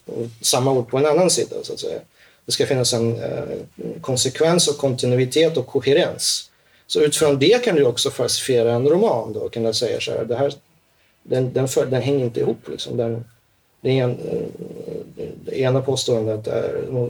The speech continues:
motsäger det andra på ett sätt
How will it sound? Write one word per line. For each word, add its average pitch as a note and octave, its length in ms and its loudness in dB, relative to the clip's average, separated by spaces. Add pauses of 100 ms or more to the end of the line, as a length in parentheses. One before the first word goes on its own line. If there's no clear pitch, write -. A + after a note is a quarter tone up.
(1200)
motsäger C#3+ 540 6
det C3 100 6
andra C3+ 360 4
på A#2 180 4
ett A2+ 360 0
sätt - 280 0